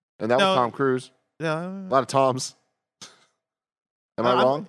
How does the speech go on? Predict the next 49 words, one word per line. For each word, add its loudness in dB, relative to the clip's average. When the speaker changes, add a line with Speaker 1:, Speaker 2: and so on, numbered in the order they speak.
Speaker 2:
it's 2
fun 0
reading 2
chat 2
and -4
pe-, -4
seeing -6
people -4
throw 0
out 2
just -12
words, -6
and -6
I'm -6
like, -4
"I -4
don't, -14
I -2
don't -2
know -4
what -8
the -10
Speaker 1:
Reacher 2
Speaker 2:
Re-, 4
Speaker 1:
is -8
Speaker 2:
Reacher -4
Speaker 1:
not 4
Speaker 2:
is -8
not 2
Speaker 1:
Clancy. -4
Speaker 2:
Tom -4
Clancy." -8
Speaker 1:
Okay. -10
Okay. -16
Speaker 2:
<laughs> -8
People -2
were 2
saying 0
Zach 2
Reacher -6
is -4
the -6
Nickelodeon -6
version. -10
So -10
Kebab 2
says -6
Zach 0
Fair. -8